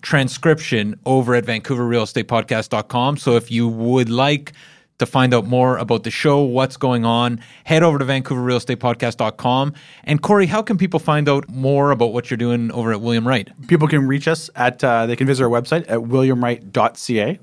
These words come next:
Speaker 2: or they can always reach out by email at corey at william wright dot C A. Lots of exciting stuff there. They can go sign up for all of our newsletters and all that. And on top of that,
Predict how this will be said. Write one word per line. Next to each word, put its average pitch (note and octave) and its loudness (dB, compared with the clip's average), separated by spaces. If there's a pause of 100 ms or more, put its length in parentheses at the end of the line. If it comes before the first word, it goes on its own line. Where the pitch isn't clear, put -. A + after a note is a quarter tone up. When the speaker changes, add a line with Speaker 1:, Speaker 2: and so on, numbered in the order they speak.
Speaker 2:
or A#2+ 2
they A#2 2
can B2+ -2
always A#2 0
reach A#2 0
out A#2 2
by A2 0
email A#2+ 0
at F#2+ -4
corey C3 -2 (100)
at G2+ -2
william A2+ -2
wright G#2 -6
dot G2+ -2
C F#2+ -6
A. G#2+ -4 (420)
Lots D3 2
of D3+ -4
exciting C3 0
stuff A#2+ -2
there. A#2+ 0
They A#2+ -2
can A#2 -4
go A2 -2
sign A#2 -2
up A#2+ -8
for A2 -2
all A2 2
of G#2+ -4
our G#2+ -2
newsletters A2+ -2
and A2+ -2
all A2 0
that. B2+ -2
And A2+ -4
on A2+ 0
top - 0
of C3 0
that, F2+ -8